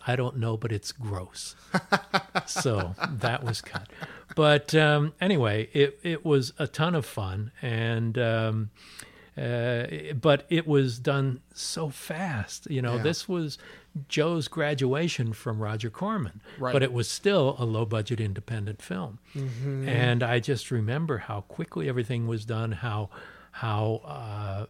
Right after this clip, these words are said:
Speaker 1: you know, I'd not been on that many sets at that time.
Speaker 2: Right.
Speaker 1: And just that, um, "Okay, sit here. Here's your line.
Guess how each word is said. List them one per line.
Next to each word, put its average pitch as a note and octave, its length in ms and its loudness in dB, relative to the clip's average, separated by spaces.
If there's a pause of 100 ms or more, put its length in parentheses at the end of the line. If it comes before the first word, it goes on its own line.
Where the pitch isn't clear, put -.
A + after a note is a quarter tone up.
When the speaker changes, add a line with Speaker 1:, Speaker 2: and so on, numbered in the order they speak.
(140)
Speaker 1:
you D#3+ 80 -2
know, D#3 120 0
I'd E3 180 0
not C#3 220 0
been B2+ 140 0
on G#2+ 160 0
that A2 240 -6
many G2 220 -4
sets - 420 -8
at G#2 140 -12
that F2+ 240 -12
time. A2 360 -14
Speaker 2:
Right. A2+ 260 -8 (340)
Speaker 1:
And A2 380 0 (120)
just - 520 -4 (140)
that, A2 640 -4
um, G#2+ 280 0 (340)
"Okay, B2 380 -2 (580)
sit - 220 -4
here. C#3+ 200 4
Here's D3+ 280 2
your F3 100 4
line. C#3 380 0